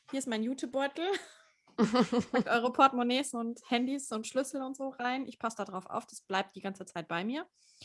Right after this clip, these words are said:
Speaker 1: Ähm, aber es ist natürlich schade, dass das notwendig ist.
Speaker 2: Mhm.
Speaker 1: Ähm, je nachdem, zu welcher, zu welchem Zeitpunkt eines Projekts man eben Konzert hat und in der Umkleide ist, hat man auch so einfach seinen ganzen Koffer dabei, ne?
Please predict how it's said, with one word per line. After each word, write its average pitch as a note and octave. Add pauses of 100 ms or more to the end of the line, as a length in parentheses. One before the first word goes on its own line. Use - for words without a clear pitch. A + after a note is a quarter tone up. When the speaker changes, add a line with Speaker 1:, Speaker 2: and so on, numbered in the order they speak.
(460)
Speaker 1:
Ähm, G#3
aber G#3
es A3
ist -
natürlich A3
schade, G#3+
dass G3
das -
notwendig F#3+
ist. - (1300)
Speaker 2:
Mhm. E3+
Speaker 1:
Ähm, G3
je A3
nachdem, A#3
zu A3
welcher, G#3+ (460)
zu A3
welchem G#3+
Zeitpunkt B3
eines A3
Projekts A3+
man G#3+
eben G3+ (180)
Konzert A3
hat G#3+
und G3+
in F#3+
der -
Umkleide G3
ist, A3
hat A3+
man G#3+
auch G3
so -
einfach -
seinen F3
ganzen F3
Koffer C4+
dabei, F3
ne? A3+